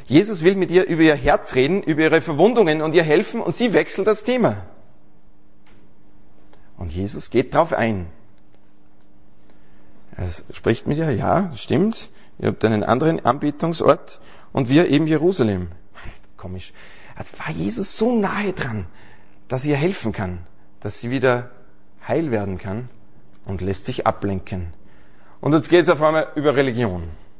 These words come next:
über Anbetung, Jerusalem oder auf dem Berg da. Warum? Mir scheint, weil Jesus weiß, dass Anbetung, Gottesverehrung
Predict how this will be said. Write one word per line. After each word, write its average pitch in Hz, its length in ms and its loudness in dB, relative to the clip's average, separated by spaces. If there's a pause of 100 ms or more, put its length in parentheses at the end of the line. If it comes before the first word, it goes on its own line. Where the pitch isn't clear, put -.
(140)
über 165 280 4
Anbetung, 123 500 4
Jerusalem 139 720 4
oder 117 180 4
auf - 140 0
dem 104 120 -2
Berg 123 340 4
da. 123 240 0 (960)
Warum? 208 380 0 (1900)
Mir 92 160 -2
scheint, 185 580 -4 (360)
weil 95 140 2
Jesus 143 420 2
weiß, 92 400 -2 (440)
dass 107 360 -2 (240)
Anbetung, 120 640 0
Gottesverehrung 123 920 0